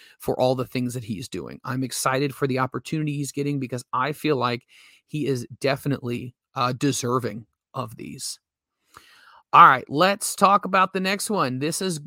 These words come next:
uh, at this hour reported by Ryan Clark, and this is with E Wrestling News as well. Somebody we haven't talked about recently, this is Otis. He discusses his recent attitude change, says the old Otis isn't quite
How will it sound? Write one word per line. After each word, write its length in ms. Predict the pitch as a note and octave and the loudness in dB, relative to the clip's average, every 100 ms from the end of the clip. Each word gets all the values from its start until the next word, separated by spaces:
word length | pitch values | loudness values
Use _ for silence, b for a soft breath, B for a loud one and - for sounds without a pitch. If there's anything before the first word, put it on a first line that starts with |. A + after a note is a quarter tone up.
| - _ | -18 _
uh, 220 | C#3 C3 | -2 0
at 100 | C#3 | 0
this 220 | D#3 D3+ E3 | -4 -2 2
hour 240 | D#3 D3+ | 4 2
reported 400 | C3+ - E3+ D#3+ | -2 -2 -2 0
by 160 | C#3+ C3 | -2 -2
Ryan 580 | A#2 C3+ D#3+ E3+ C#3+ | 0 2 2 0 -4
Clark, 640 | B2 - E3+ G3 D#3 - _ b b b - | -6 -6 2 4 4 -2 _ b b b -10
and 140 | B2+ C3 | -6 -4
this 180 | B2+ - | -4 -2
is 420 | C#3 C3+ C3+ B2 | 0 0 -2 -6
with 420 | B2 B2+ C3 B2 - | -6 -2 -2 -4 -6
E 200 | C#3+ C#3 | -4 -2
Wrestling 420 | C3 C3 - B2+ | -2 -4 -6 -4
News 240 | B2 B2+ A#2+ | -2 -2 -4
as 100 | A#2 | -6
well. 400 | B2 B2+ F3+ F#3+ B B B - | -4 -2 -4 -8 B B B -4
Somebody 300 | - - D4+ | -2 0 0
we 120 | G3 | 0
haven't 180 | E3 D3 | -2 -4
talked 280 | E3 F3 | -8 -6
about 220 | D3 C3 - | -4 -4 -4
recently, 340 | B2 - B2+ | -6 -6 -6
this 160 | F3 B3 | -6 -6
is 100 | - C3+ | -4 0
Otis. 480 | D#3 D#3+ - - - | 2 0 -4 -12 -8
He 100 | C#3+ | -6
discusses 520 | D3 - D#3 - C#3 | -6 -4 -4 -4 -6
his 160 | B2 C3+ | -6 -4
recent 320 | D#3 D#3+ - | -4 -6 -4
attitude 460 | D3+ G3+ G3 B2 B2 | -2 -2 -4 -8 -6
change, 440 | B2 G2 G#2 - b b b - | -10 -10 -12 -16 b b b -6
says 260 | D#3+ D#3+ | -2 0
the 100 | D#3+ | 0
old 240 | F3 F#3 - | 0 0 4
Otis 480 | F#3+ G#3 A3+ - - _ _ _ | 4 6 2 -2 -10 _ _ _
isn't 380 | D#4+ E4 F4+ G4+ | -4 -4 -4 -12
quite 340 | - A3 A3+ | -8 -4 -4